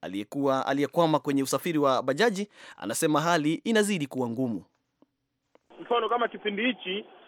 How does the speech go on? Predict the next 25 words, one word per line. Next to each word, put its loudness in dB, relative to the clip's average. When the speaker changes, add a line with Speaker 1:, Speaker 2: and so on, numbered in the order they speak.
Speaker 2:
ah, 0
tungetakiwa 0
watu 2
wa 0
serikali, 2
kungetakiwa 0
kuwa, 2
kuwa, 0
kuwa 4
kuna 2
watu 4
ambao 6
wako 4
barabarani 4
wanaonyesha 6
alama 6
zile 4
kwamba 4
hapa 4
kuna 2
dimbu 2
usipite, -2
ah, 6
ama 4
huku 2